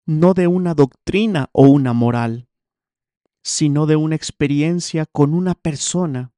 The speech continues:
Dios nos ha entregado al Hijo para que, acogiendo sus palabras que son espíritu y vida, podamos alcanzar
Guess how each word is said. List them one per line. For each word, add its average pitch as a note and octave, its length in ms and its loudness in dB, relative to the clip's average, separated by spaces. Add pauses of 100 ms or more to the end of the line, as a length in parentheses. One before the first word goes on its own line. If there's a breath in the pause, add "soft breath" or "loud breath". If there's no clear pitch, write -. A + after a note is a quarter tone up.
(1400)
Dios C#3+ 640 -2 (340)
nos C3+ 300 -4
ha D3+ 100 -4
entregado D3+ 580 -4
al C3+ 160 -4
Hijo D3 400 -6 (720)
para B2 200 -4
que, - 160 -8
acogiendo C#3 880 -6
sus - 240 -8
palabras C3 680 -4
que - 140 -6
son D#3 300 -4
espíritu D3 640 -6
y A#2+ 80 -2
vida, C#3+ 460 -6 (840)
podamos E3+ 500 0
alcanzar D#3+ 720 -4